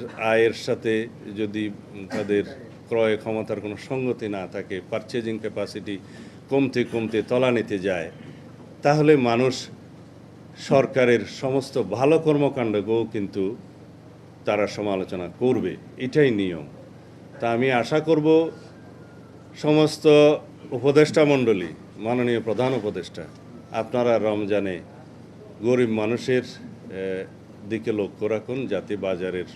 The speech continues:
পরিস্থিতি এমন হয় যে গরিব, গরিব মানুষ অন্তত, আ, তাদের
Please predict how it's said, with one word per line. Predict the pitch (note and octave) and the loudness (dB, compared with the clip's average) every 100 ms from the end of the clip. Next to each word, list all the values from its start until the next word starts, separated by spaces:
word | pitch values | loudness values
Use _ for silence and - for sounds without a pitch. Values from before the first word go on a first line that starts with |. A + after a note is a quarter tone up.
| - - | -16 -10
পরিস্থিতি | G2 F#2+ G2+ F#2+ G#2 G2 G2 - - - - - | -8 -6 -8 -8 -8 -8 -10 -16 -16 -18 -18 -10
এমন | G#2+ G#2+ G#2 | -6 -4 -4
হয় | F#2 A2+ | -2 -2
যে | A2+ | -2
গরিব, | G#2 G#2 F#2+ G2 G2+ | -2 -2 -2 -6 -6
গরিব | G2 F#2+ | -4 -4
মানুষ | F#2+ F#2+ F#2+ - - - - - - - | -6 -6 -8 -12 -20 -20 -20 -20 -20 -14
অন্তত, | A#2 A#2 A#2+ G2+ | -10 -4 -2 -2
আ, | G2 F#2+ - - - - - F2+ F#2 - | -2 -4 -14 -20 -20 -20 -16 -12 -10 -4
তাদের | G#2+ A2 | -2 0